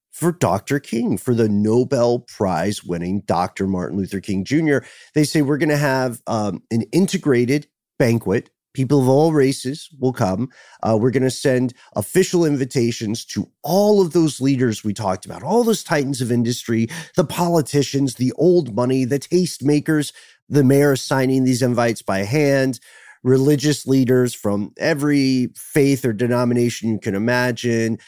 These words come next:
uh, they're signing stuff. University president is co-signing it. The publisher of the A J C is signing off. And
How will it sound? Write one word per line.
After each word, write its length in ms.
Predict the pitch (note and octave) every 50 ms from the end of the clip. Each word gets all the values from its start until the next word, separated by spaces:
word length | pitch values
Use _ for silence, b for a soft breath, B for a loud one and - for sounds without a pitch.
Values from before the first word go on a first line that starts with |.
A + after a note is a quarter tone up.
| b b b -
uh, 380 | G2+ G#2 G2+ G2+ G2+ G2 F#2+ F2+
they're 200 | F2+ A2 A2+ A#2+
signing 480 | A#2 - - A#2 A2+ A2 A2 A2 A2 G#2
stuff. 480 | - - - G#2+ G#2+ G#2 G2+ - -
University 600 | F#2+ G2 G#2+ G2+ G#2 F2+ G2+ G#2 G2+ - - F#2 F#2+
president 640 | - - C#3+ C3 B2+ B2 A2 A2 G#2 A#2 A2+ A2+
is 140 | A2 - -
co-signing 680 | - A#2 G#2+ A2 - - A2+ G#2+ G#2 G2+ G2 G#2 G#2
it. 220 | G2+ G2+ G2 - B B B B B B
The 120 | A#2 G#2+
publisher 840 | D#3+ - A2 B2 A2 A2 A#2+ B2 G#2+ - - A#2 A2 A2 A2 G#2+ G2+ -
of 500 | - G2 G#2 G2+ G2 F#2+ F#2+ F#2 F2 - - -
the 160 | F#2+ F#2 F#2+
A 160 | G2+ G2 F#2+
J 240 | F#2 G#2+ F#2+ F#2 G2+
C 400 | - - - - D#3 C#3+ C3+ C3+
is 120 | B2+ A#2+
signing 440 | - - A#2+ A2+ A2+ A2 A2+ A2+ A2
off. 340 | G#2 G#2+ G#2 G#2 G#2 G2+ - b b b b b b b b _ -
And 840 | G#2+ G#2+ G#2+ G#2+ G#2+ G#2 G#2+ G#2 G#2 G#2 G#2+ G#2 G#2+ G#2+ G#2 G2+